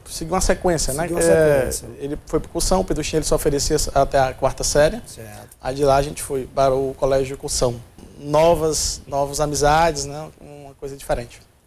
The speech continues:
Speaker 2: E você sempre fez amizade muito fácil, Joel?
Speaker 1: Sim, eu considero que sim. A pessoa muito aberta ao diálogo e consigo atrair amigos
Speaker 2: Isso desde
Speaker 1: fácil.
Speaker 2: essa época da escola?
Speaker 1: Correto.
Speaker 2: Desde a época da escola.
Speaker 1: Correto.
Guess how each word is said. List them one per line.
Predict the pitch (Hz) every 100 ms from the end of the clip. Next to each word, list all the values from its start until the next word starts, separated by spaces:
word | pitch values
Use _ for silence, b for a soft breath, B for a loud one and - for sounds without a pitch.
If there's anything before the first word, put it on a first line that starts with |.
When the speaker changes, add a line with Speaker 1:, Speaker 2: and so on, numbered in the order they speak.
| _ _ _
Speaker 2:
E |
você | 185 208 226
sempre | 214 233 208
fez | 196 175
amizade | 165 156 160 160
muito | 151 147 -
fácil, | 202 - 139
Joel? | 131 - _
Speaker 1:
Sim, | - - 220 185 185 180
eu | -
considero | 160 170 160
que | -
sim. | 160 135
A |
pessoa | 139 143 151
muito | 143 147
aberta | 160 139 131 135 135 127 123
ao | 123 123
diálogo | 127 127 123 131 147
e | 151 151 147 139 131 -
consigo | 160 165 - 156 147 156 165 156 147 139 139 135
atrair | 127 139 135 135 131 131 127 123 117 - -
amigos | 123 127 123 131 - -
Speaker 2:
Isso | 214 -
desde | 165 202 226
Speaker 1:
fácil. | 208 214
Speaker 2:
essa | 175
época | 170 165 160
da | 151
escola? | 147 - 131 117 107
Speaker 1:
Correto. | 120 120 113 - - - -
Speaker 2:
Desde | 151 147
a |
época | 151 151
da |
escola. | 156 - - 117
Speaker 1:
Correto. | 113